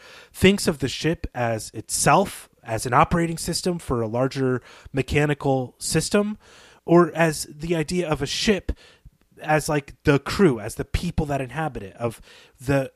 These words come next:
job of the computer is to maintain all the services that keep the humans and crew alive on it. What level of system analysis is taking place here? I have no idea.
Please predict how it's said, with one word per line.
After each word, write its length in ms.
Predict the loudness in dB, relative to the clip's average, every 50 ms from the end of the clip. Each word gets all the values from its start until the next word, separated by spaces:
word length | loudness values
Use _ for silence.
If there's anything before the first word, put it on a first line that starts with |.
| _ -10
job 420 | 0 4 6 8 10 10 8 6 4 2
of 260 | 2 2 2 2 0
the 100 | -6 -6
computer 460 | -4 -4 -8 -6 -6 -4 -6 -6 -6
is 120 | -8 -8
to 80 | -8 -6
maintain 340 | -6 -6 -6 -4 -6 -6 -6
all 260 | -2 4 6 6 6
the 100 | 6 4
services 480 | -2 -4 -4 -6 -6 -6 -8 -10 -10 -12
that 120 | -14 -16
keep 280 | _ -10 -10 -10 -10 -12 -16 -18 -20 _ -12
the 60 | -10
humans 540 | -8 0 2 2 2 2 0 -2 -4 -6 -10
and 220 | -12 -12 -12 -10
crew 320 | -6 -2 0 2 2 0 -2
alive 460 | -4 -8 -6 -6 -6 -6 -8 -10 -12 _ _ _ 2
on 220 | 6 6 6 6 4
it. 260 | 0 -12 _ -20 -20 -20 -20 -20 -20 -20 -20 -20 -20 -20 _ _ _ _
What 360 | -18 -10 4 6 6 6 6 6
level 400 | 6 6 6 4 2 0 -4 _ _ _ _ _ _ _ _ _ 2
of 320 | 4 4 4 4 -2 -16 _ _ -4
system 360 | -2 0 0 0 0 -2 -4
analysis 500 | -2 -6 -6 -6 -6 -8 -8 -10 -10 -8
is 160 | -8 -10 -6
taking 300 | -4 -4 -4 -4 -6 -10
place 300 | -4 -2 -2 -2 -2 -4
here? 260 | -6 -6 -8 -10 -12 _ -20 -10
I 120 | -2 0 0
have 260 | 0 0 -2 -2 -4
no 340 | -4 -2 0 2 2 2 0
idea. 500 | -2 -4 -6 -6 -6 -6 -6 -6 -8